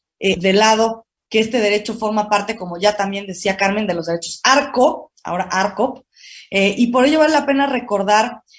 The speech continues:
que este derecho es importante que lo podamos ejercer como ciudadanos, como ciudadanas tenemos que ejercer este derecho.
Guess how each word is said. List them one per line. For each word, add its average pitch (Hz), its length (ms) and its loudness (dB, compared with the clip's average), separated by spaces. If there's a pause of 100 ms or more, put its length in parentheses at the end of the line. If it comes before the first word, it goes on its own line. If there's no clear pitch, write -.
(200)
que 269 100 0
este 277 220 2
derecho 269 340 0
es 269 100 -4
importante 226 520 -4
que 240 60 -4
lo 220 120 -2
podamos 233 240 0
ejercer 277 500 -6
como 202 260 -4
ciudadanos, 214 1000 0
como 208 180 -8
ciudadanas 220 420 2
tenemos 240 400 -2
que 226 100 -10
ejercer 196 540 -2 (320)
este 262 340 0
derecho. 180 380 -2